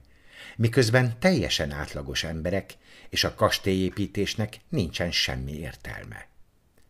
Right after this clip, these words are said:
Miért teszik ezt? Miért vágnak bele ezekbe a projektekbe? Azért, hogy eltereljék a figyelmüket a létezés ürességéről.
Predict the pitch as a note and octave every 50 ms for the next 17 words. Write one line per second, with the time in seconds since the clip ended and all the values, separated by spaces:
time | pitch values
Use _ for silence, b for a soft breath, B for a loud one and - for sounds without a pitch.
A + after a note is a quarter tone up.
0 | - - - A#2+ D#3+ F3 F3+ A#2+ D2+ - - - C#2+ - - - D2 - - D2+
1 | C#2+ - - - - - - - _ _ B B B B B B B B B B
2 | B2+ D#3+ F3+ F#3 C#3 - - F2+ F2+ F2 D#2+ D#2 D#2+ D#2 C#2+ D2 D#2+ D#2+ D#2+ D2
3 | D2+ D#2 D#2+ D2+ C#2+ C#2+ D#2 D2+ - - - D2 C#2 C2 B1 - - - - B1+
4 | A#1+ - - - A#1+ - - - _ - - - _ _ _ _ _ _ _ _
5 | - - - - _ - - - C#2 C2+ C#2+ E2 G2 A2 A2+ - - - - -
6 | - B B B B B B B B B B - D3+ D3 F3 D3+ E3+ E3 - -
7 | G2+ - E2 D#2 D2 C#2+ C#2 - C#2 C2+ - - G#2+ F#2+ F2+ D#2+ D#2+ F2+ G2 -
8 | - B2+ A#2+ - - - - C#3 C3 A2 D#2 C#2+ - - - - G2 F#2+ - -
9 | - A2 - - - - - - - C2+ A#1+ G#1+ G1+ A#1+ A#1+ A#1 A1+ A1 A1+ A1+
10 | G#1 G#1 G#1 -